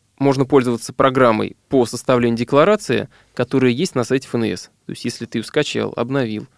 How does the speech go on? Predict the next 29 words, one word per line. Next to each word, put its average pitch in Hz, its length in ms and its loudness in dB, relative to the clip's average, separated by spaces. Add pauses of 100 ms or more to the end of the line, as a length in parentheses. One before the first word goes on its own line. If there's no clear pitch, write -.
(140)
ну 127 80 -10
какой 151 240 -6
там 113 160 -6
формат-то 123 460 -6
другой? 104 420 -6 (480)
Там 110 140 -12
все 131 640 -2
обновляется 143 600 0
своевременно, 131 680 0
формат 160 440 0
там 117 360 -4 (180)
нормальный, 127 580 0 (140)
И 143 120 6
Н 160 120 6
Н 185 140 4
свой, 120 340 2 (300)
он 147 160 2
изначально 156 400 2
там 139 180 0
забит. 147 540 -2
Ты 147 120 2
просто 165 320 -2
каждый 151 260 2
раз, 151 200 2 (300)
э, - 200 -8
когда 135 200 -2
декларацию 147 520 2
заполняешь, 151 540 2
ты 143 240 2